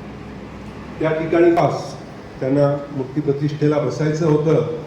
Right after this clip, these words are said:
आणि त्यासाठी जे जे गुरूंनी सांगितलं होतं ते सगळ्यात त्यापेक्षा कितीतरी अधिक त्यांनी कडक उपास पाळून तो उपास सोडला. तो चरणामृत घेऊन आपल्या गुरुजींच्या हस्ते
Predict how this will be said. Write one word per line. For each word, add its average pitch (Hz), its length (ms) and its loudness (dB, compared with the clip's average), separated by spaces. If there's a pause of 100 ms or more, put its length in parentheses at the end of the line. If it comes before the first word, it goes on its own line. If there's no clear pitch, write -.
(180)
आणि 123 100 -4
त्यासाठी 143 480 0
जे 147 160 0
जे 175 160 2
गुरूंनी 160 400 0
सांगितलं 151 480 0
होतं - 200 -6
ते 151 60 -2
सगळ्यात 151 360 0
त्यापेक्षा 151 480 -2
कितीतरी 156 500 0
अधिक 156 320 0
त्यांनी 175 220 0
कडक - 500 -2
उपास 156 340 -2
पाळून 151 580 2 (960)
तो 156 60 0
उपास 151 440 0
सोडला. 156 300 2
तो 185 320 2 (680)
चरणामृत 165 680 2
घेऊन 143 320 4 (380)
आपल्या 123 240 -6
गुरुजींच्या 123 600 0
हस्ते 127 380 0